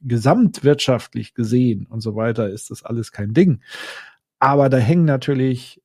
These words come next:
äh, Schicksale dran, ähm, also die Mitarbeitenden, die sozusagen dann keinen Job mehr haben. Und natürlich haben die Shareholder, also denjenigen, die sozusagen die Wertschöpfung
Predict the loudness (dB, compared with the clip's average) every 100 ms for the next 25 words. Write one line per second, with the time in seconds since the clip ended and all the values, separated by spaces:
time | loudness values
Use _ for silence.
0 | -8 -4 -4 -6 -10 -4 -4 0 -2 -2
1 | -4 -4 -6 -8 -16 _ _ _ _ _
2 | _ _ _ _ _ _ -10 -4 -2 -2
3 | -4 -6 -6 -6 -6 -8 -4 -2 -2 -4
4 | -2 -2 -2 -4 -4 -4 -4 -6 -8 -10
5 | -8 -6 -6 -6 -6 -8 -12 -12 -8 -4
6 | -2 0 0 0 -2 -4 -10 -20 -20 -20
7 | _ _ _ -4 -2 -2 -2 -4 -2 -4
8 | -2 -4 -2 0 2 2 0 0 -2 -4
9 | -6 -4 -4 -2 -2 -2 -4 -4 -6 -10
10 | -14 -10 -6 -4 -4 -8 -8 -6 -4 -2
11 | -2 0 0 -2 -4 -4 -4 -4 -2 -4
12 | -6 -10